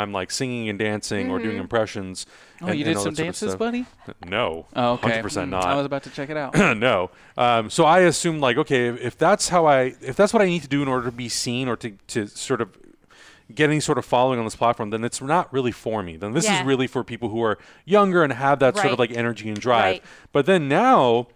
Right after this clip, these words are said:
Speaker 1: you look at TikTok, and now it has over one point, I think it's one point five billion
Speaker 2: Yep.
Speaker 1: downloads. You know, a lot of the influencers that I follow on Instagram, Twitter, YouTube,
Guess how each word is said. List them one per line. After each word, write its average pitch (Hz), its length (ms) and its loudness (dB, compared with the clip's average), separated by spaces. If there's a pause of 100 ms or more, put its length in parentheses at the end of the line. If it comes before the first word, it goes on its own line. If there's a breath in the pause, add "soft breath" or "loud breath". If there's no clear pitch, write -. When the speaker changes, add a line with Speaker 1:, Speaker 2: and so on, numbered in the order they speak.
(120)
Speaker 1:
you 123 100 -2
look 143 160 0
at - 80 -2
TikTok, 113 480 2
and 110 100 -2
now 165 200 2
it 127 100 2
has 113 220 2
over 107 140 -6
one 113 180 -2
point, 113 260 -4
I 95 40 -8
think 151 160 -10
it's - 60 -14
one 120 140 -6
point 107 200 -6
five 101 180 0
billion 98 280 -2
Speaker 2:
Yep. 104 80 0
Speaker 1:
downloads. 98 440 -4 (400 loud breath)
You 127 80 -2
know, 101 240 0 (320)
a 117 40 -2
lot 151 280 6
of 165 80 0
the 139 100 -2
influencers 143 520 -2
that 123 100 4
I 123 300 4
follow 113 460 0
on 98 220 -2
Instagram, 127 560 -4
Twitter, 135 400 2
YouTube, 120 540 -4